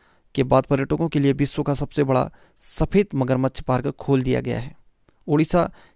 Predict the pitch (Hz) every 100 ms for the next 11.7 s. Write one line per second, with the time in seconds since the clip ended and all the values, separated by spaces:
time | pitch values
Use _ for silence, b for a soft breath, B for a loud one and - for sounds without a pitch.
0 | _ 131 131 - - _ - _ _ _
1 | _ - b b b _ _ 151 156 156
2 | 160 151 143 143 135 131 131 131 123 151
3 | 147 _ 143 139 170 151 147 139 147 139
4 | 139 - 135 131 131 156 - _ - 151
5 | - 180 170 165 170 135 131 - b b
6 | _ 131 127 135 160 147 - - - -
7 | 156 165 185 160 135 131 135 - 127 131
8 | 131 131 127 - - - - - 165 175
9 | - B B B - 143 165 - 156 151
10 | 147 147 147 - - 135 135 160 - 135
11 | 147 - - 135 127 127 151